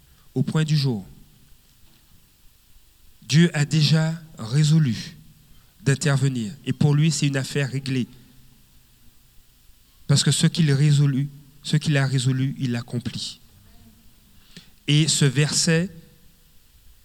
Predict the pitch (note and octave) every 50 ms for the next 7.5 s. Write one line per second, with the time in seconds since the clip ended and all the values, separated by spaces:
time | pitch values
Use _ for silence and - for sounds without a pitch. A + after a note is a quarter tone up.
0 | _ _ - - - _ - - F#3+ F#3 - - - - D#3+ D3 - - D3 C#3
1 | B2+ - - C3+ A#2+ A2 G#2 - - - - - _ - - - _ _ _ _
2 | - _ - - - - - - _ _ _ _ - - _ _ _ _ - _
3 | _ _ _ _ _ - - - - _ _ - - _ - _ _ - - _
4 | _ _ _ - _ _ _ _ _ - - - _ _ _ _ - _ _ _
5 | - _ - - _ _ - - - - - A#2+ D#3 F3 E3 - F#3+ F3 D#3+ D#3+
6 | E3 F3+ F#3 F#3+ F#3 - - - - - - - - - - _ - - _ -
7 | A#2+ C3+ C3+ - - - - D3 D3 C#3